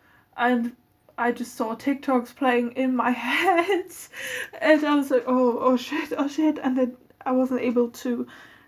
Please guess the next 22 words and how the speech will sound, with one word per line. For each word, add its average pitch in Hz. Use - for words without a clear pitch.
go 240
back. -
So 226
I 214
did, -
uh, 87
um, 185
I -
was, 202
like, 269
twenty 226
minutes 202
in 220
it, 220
and 220
I -
wasn't 220
able 214
to 214
go 226
back 208
anymore. 214